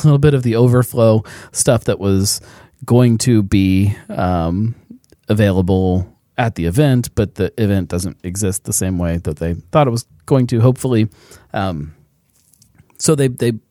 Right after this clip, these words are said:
on Black Friday, they, uh, let loose, um, a little bit extra of the, uh,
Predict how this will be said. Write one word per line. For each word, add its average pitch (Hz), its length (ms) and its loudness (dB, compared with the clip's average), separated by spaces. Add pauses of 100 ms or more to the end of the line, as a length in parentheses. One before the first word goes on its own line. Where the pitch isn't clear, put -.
(600)
on 151 160 2
Black 131 180 2
Friday, 110 300 0
they, 104 260 0 (460)
uh, 92 260 -4
let 107 240 -2
loose, 98 340 -4 (320)
um, 87 680 -6
a 95 60 -8
little 95 200 -6
bit 92 180 -4
extra 95 520 -4 (260)
of 87 320 -6
the, 85 300 -4
uh, 95 220 -2